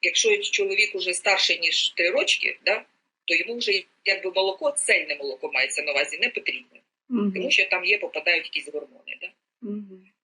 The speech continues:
Speaker 1: От. А всі кисломоло-, кисломолочні продукти дуже корисні.
Speaker 2: Мгм.
Speaker 1: Тверді сири теж можна. Там багато насиченого жира, але невеличку кількість цього твердого. Це особливо витримані сири, це корисні сири, тому що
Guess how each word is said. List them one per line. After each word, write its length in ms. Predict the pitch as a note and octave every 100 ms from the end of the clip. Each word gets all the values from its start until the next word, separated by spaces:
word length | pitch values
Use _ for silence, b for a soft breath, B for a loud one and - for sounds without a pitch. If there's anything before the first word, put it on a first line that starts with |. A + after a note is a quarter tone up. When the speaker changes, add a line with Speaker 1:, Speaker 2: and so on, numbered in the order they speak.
| _ D#3+
Speaker 1:
От. 120 | D#3+
А 100 | -
всі 200 | - -
кисломоло-, 580 | G#4+ G4 - D#4 D4+ D4
кисломолочні 680 | B3 B3+ C4 B3+ D4+ D4+ C4
продукти 500 | B3 B3 D4 - A3+
дуже 500 | E3+ - - _ - -
корисні. 440 | C#3+ C#3 - - - _ _ - -
Speaker 2:
Мгм. 140 | A3+
Speaker 1:
Тверді 200 | A#3 A3
сири 260 | - F4 D4
теж 220 | C#4 - G3+
можна. 260 | G3 G3
Там 180 | A#3 D4
багато 340 | C4+ C4+ C4
насиченого 560 | A#3+ - B3 - A3+ A3+
жира, 360 | A3 D4 G4 C4+
але 440 | A3+ G#3+ G#3+ G#3
невеличку 560 | G#3 G3+ A3 D4 - G3+
кількість 460 | - E4+ - B3+
цього 140 | A3 G#3
твердого. 420 | G3 - B3+ C4
Це 240 | - G3 B B B -
особливо 480 | F3 - - G#3 G3
витримані 580 | F#3+ F#4 G4 E4 B3+ A#3
сири, 400 | - G#3+ G#3 F#3+
це 180 | - F#3+
корисні 460 | G3+ C4 E4 G#3+
сири, 280 | G3+ F3 E3 E3
тому 220 | E3 F3
що 460 | F#3+ F#3+ F3 E3+